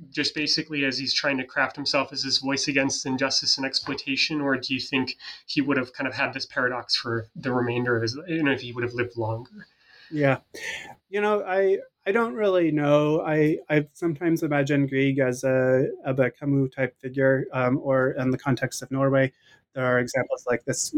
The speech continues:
Speaker 2: a poet named Arnulf Øverland, who, um, is very much like Grieg and then took a very strongly anti-Stalinist, anti-totalitarian stance. Um, and, and other times I imagine him, um,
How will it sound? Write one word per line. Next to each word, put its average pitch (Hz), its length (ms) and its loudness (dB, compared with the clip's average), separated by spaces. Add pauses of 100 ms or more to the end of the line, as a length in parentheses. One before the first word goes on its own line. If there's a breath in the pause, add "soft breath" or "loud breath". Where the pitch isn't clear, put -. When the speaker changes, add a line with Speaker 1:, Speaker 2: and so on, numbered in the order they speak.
Speaker 2:
a 156 60 -2
poet 135 240 4
named 127 260 0
Arnulf 127 320 2
Øverland, 143 540 2
who, 143 200 0 (140)
um, 139 340 4 (100)
is 131 120 -6
very 131 140 0
much 139 240 0
like 135 160 -4
Grieg 139 240 0
and 131 140 2
then 131 120 2
took 135 200 -8
a 135 280 4
very 135 440 2
strongly 143 580 2
anti-Stalinist, 139 1000 0
anti-totalitarian 135 880 -2
stance. 139 320 -2 (560 loud breath)
Um, 302 300 0
and, 170 100 4
and 175 300 0
other 175 200 2
times 170 320 0
I 151 120 2
imagine 139 520 2
him, 135 440 2
um, 131 320 2